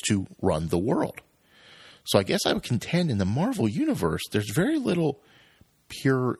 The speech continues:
evil. Uh, I would put the Red Skull in the pure evil. I would put, um,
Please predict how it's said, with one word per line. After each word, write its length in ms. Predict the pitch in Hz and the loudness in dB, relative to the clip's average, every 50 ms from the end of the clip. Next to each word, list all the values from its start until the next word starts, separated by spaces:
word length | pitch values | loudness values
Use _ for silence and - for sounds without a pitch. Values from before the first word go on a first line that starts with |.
| _ | _
evil. 600 | - 120 113 110 113 110 98 98 85 50 50 - - - _ _ _ _ _ _ - _ _ _ _ _ - - | -2 0 0 2 0 0 0 0 0 -2 -2 -6 -12 -20 _ _ _ _ _ _ -20 _ _ _ _ _ -8 -4
Uh, 180 | - 87 - - | -4 -2 -2 0
I 120 | - - | 0 0
would 160 | 95 104 117 - | 0 0 -2 0
put 120 | - 147 | 0 0
the 100 | - 139 | 2 2
Red 160 | 131 131 113 - | 2 0 0 -2
Skull 360 | - - - 113 104 101 101 | -2 2 2 4 4 4 0
in 80 | 95 | -2
the 80 | 85 80 | -2 -4
pure 440 | - - - - - 110 107 92 - | -6 -8 -4 0 2 2 2 2 0
evil. 480 | - 101 98 92 87 82 71 64 71 - _ _ - - - - - - | -2 -2 -2 -2 0 0 -2 -2 -2 -6 _ _ -20 -20 -20 -20 -14 -6
I 80 | - 92 | -4 -2
would 200 | 101 107 101 - | 0 0 -2 0
put, 200 | - 123 117 - _ _ - - | 0 0 0 0 _ _ -2 0
um, 480 | 104 104 98 98 98 95 87 95 92 | 2 2 2 2 2 0 -2 -2 -4